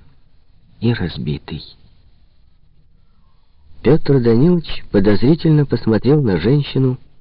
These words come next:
развалился на диване.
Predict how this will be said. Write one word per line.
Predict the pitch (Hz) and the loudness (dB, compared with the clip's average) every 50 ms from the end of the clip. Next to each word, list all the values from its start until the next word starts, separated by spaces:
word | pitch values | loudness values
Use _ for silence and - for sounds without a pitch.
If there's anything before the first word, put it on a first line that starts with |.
| - - - - - - - - - | -20 -20 -20 -20 -20 -20 -20 -16 -8
развалился | 85 87 101 107 98 92 95 95 87 92 120 127 123 - - 120 113 110 - - - - | -4 0 0 0 2 2 2 2 4 4 2 2 0 -2 -4 -4 -4 -4 -6 -12 -10 -4
на | 82 90 87 | -2 -2 0
диване. | 87 92 82 73 69 67 69 69 - | 0 -2 -2 -2 -4 -6 -8 -12 -14